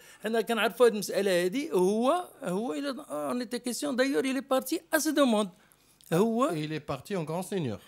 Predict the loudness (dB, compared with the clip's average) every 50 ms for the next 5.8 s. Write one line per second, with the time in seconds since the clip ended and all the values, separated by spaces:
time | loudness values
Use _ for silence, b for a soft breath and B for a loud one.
0 | B B B _ 0 2 2 4 4 4 2 2 2 0 -2 -2 -2 0 0 0
1 | 0 0 0 -2 -2 -2 0 0 0 0 0 0 2 2 2 2 0 0 0 -2
2 | -2 0 0 0 2 4 4 4 4 2 0 0 0 0 0 -2 -4 -6 -6 -4
3 | -6 -6 -6 -4 -4 -2 -2 -4 -4 -6 b b b b -12 -10 -2 0 0 0
4 | 0 -2 -4 -4 -6 -8 -8 -8 -8 -6 -6 -6 -8 -6 -6 -6 -6 -6 -4 -4
5 | -4 -4 -4 -6 -2 0 0 2 2 2 0 -2 -6 -10 -10 -12